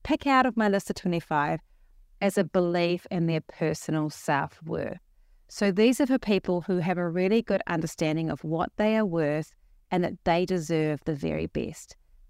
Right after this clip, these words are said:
That means that they are looking for a service that is going to be considered high value, the best service and high quality, and they're not gonna settle for less.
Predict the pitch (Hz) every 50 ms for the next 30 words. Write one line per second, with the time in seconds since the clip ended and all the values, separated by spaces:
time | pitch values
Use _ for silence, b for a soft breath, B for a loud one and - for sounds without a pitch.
0 | _ - 190 202 220 - - 214 214 208 196 190 185 - - - - 165 180 170
1 | 180 196 202 190 180 165 185 - - 196 180 170 165 160 - _ - - 170 160
2 | 151 147 151 151 - - 175 165 - - - 175 170 165 170 165 160 - - -
3 | 165 151 147 - - 156 - - - 175 160 160 156 160 - - 165 160 160 156
4 | 160 - 170 - - 170 165 - - 165 156 156 151 - - 151 151 139 196 202
5 | 208 214 214 202 208 202 202 196 202 - _ _ _ _ _ _ - 170 - -
6 | 185 190 185 - - - 185 170 160 160 160 156 160 160 - - - 180 165 -
7 | - - 151 156 - - - 156 156 160 160 - - 156 156 156 151 156 160 160
8 | 165 - - - 170 175 160 - - 165 156 165 - - 165 151 - - - -
9 | - -